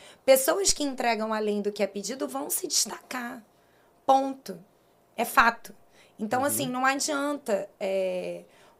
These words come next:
Speaker 1: uma pessoa querer, é, receber só pelo que ela é paga. Porque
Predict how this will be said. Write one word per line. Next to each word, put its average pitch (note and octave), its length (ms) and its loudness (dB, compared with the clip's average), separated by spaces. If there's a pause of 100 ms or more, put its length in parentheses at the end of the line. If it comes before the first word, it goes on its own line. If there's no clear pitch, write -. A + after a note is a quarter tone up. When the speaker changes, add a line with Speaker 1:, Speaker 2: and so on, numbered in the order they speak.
(300)
Speaker 1:
uma A3+ 180 2
pessoa A3+ 840 2 (220)
querer, A#3+ 760 4
é, A#3+ 300 -6
receber B3 720 2
só C4 240 2
pelo A#3+ 280 -6
que A#3+ 120 -6
ela A3 160 0
é - 40 -2
paga. F#3 560 -2 (460)
Porque C4+ 440 2